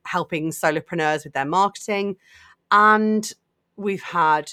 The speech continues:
who else? Oh, Jack Chambers Ward came on and how to be a better podcast host. That was really interesting. I took a lot away from that talk. So if you are looking for a community, um, you know, we would, it's a free community.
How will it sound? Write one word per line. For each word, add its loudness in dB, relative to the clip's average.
who -6
else? -6
Oh, 6
Jack 2
Chambers 0
Ward 2
came -4
on 2
and 0
how 0
to -14
be -4
a 0
better -2
podcast 0
host. 4
That 2
was -6
really -2
interesting. -4
I -6
took -12
a -6
lot -2
away -6
from -14
that -8
talk. -14
So 0
if -2
you 0
are 6
looking 0
for -2
a -2
community, -4
um, -2
you -6
know, -4
we -6
would, -8
it's -10
a -12
free -2
community. -6